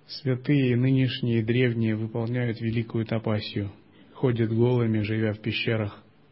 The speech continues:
сотни лет, отрекаясь от всего.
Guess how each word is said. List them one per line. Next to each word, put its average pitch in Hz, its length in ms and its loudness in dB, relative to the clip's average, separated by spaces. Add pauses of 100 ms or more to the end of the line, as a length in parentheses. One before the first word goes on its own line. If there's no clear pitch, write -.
(680)
сотни 110 380 -2
лет, 104 240 0 (3000)
отрекаясь 117 720 -2
от 110 100 -4
всего. 113 540 -2